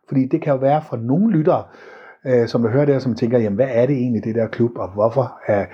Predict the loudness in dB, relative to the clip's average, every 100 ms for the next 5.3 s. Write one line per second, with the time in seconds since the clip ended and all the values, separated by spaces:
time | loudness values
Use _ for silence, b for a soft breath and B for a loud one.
0 | B -2 0 0 -2 -4 -4 0 0 -2
1 | -6 -4 -2 -2 -2 -4 -4 -2 -2 -2
2 | -8 -8 -8 -10 -12 b -6 -4 -2 -2
3 | -2 -6 -10 -12 -12 _ _ _ 0 0
4 | 2 2 2 0 -2 -4 -6 -6 -6 -8
5 | -8 -10